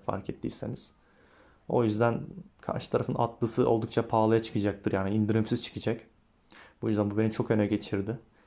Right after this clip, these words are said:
Yani benim iki atlım varken onun bir atlısı anca olacak. Hemen o bitimi gizledim oraya. Pelerini taktım. Atımla da creep'imi yapıyorum. Şimdi karşı taraf benim farmıma saldırıyor.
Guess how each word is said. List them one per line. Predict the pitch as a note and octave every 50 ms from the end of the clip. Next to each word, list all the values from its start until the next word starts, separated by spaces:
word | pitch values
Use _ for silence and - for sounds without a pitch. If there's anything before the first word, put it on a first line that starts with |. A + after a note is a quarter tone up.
| _ _ -
Yani | - A2 A2
benim | B2 A#2+ B2+ -
iki | B2+ B2+ - C3+
atlım | A#2+ B2 - - C3 B2+ B2
varken | A2+ G#2 - - B2 A2+
onun | A2+ A2+ A#2 A#2+ A2 G#2+
bir | B2 A#2+
atlısı | G#2+ G2+ - - - - - - -
anca | A#2 A#2 A2 A2 G#2 G#2 G2
olacak. | F#2+ F#2+ G2+ F#2 G#2+ B2 D#3+ - - _ _ _ _ _ _ _ _ _
Hemen | - D3 C#3+ C3+ C3
o | B2+ B2 A2+
bitimi | A2+ A2+ - A2 A2 A2+ A#2+ B2 - -
gizledim | B2 A#2+ A2 G#2+ A2 G#2+ G#2+ G#2 G2+
oraya. | G2 G2 G2+ G2 G2+ B2 B2+ - - _ _ _ _
Pelerini | - A#2+ A2+ A2 G#2+ G2 G2+ G2+ G2+
taktım. | G2 A#2+ A#2 A2 - - B2 B2 - - _ _ _ _ _ _ _ _ _ _ _ _ _ _ _ _ _ _ -
Atımla | D#3 C3 - - A2+ G#2 G#2 A2+
da | A#2+ A#2+ A#2+ -
creep'imi | B2+ A2 G#2+ G2+ G#2+ A2 A#2 A#2
yapıyorum. | A2 G#2+ A2 A2 G#2 G2+ G2+ G2+ G2+ - _ _ _ - - - - - - - - - _ _ _ _
Şimdi | - - -
karşı | - C#3+ C3+ C3 - -
taraf | A#2+ A#2+ A#2+ A#2+ -
benim | A#2+ B2 A#2+
farmıma | - - B2 B2 B2 B2+ C3
saldırıyor. | B2+ - B2+ B2+ B2+ B2 B2 B2 A#2+ A#2+ B2